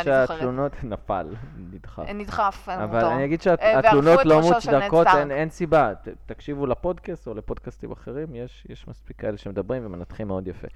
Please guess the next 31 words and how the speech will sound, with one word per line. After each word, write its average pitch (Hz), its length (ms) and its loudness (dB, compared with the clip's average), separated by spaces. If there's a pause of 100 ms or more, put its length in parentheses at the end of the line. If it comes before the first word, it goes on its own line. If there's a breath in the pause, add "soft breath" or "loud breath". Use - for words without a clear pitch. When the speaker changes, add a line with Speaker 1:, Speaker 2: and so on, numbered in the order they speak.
Speaker 1:
ההתנצלות 214 680 -10
התקבלה. 185 400 -12 (400)
Speaker 2:
אה, 104 220 -6 (200)
<laughs> - 160 -10
זה 180 180 -6
התנצלות. 160 460 -16 (180)
Speaker 1:
או - 100 -6
משהו. 147 320 -8
Speaker 2:
אה, 117 200 -8
אבל 120 380 -2
אני 139 220 -6
כן 247 180 -8
אזכיר 156 340 -4
ב-, 120 100 -6 (120)
בקשר 117 360 -10
של 113 120 -14
משחקי 107 320 -14
הכס, 107 440 -10
שלינה 117 560 -4
הידי, 135 440 -2
השחקנית 104 420 -8
ששיחקה 104 400 -8
את 104 100 -6
סרסי, 165 380 -8
מתלוננת 139 1040 -4
Speaker 1:
כן. 156 200 -18 (160)
Speaker 2:
מ-, - 340 -10
מהסוף 110 540 -4
של 113 200 -2
הדמות 107 340 -6
שלה. 85 280 -8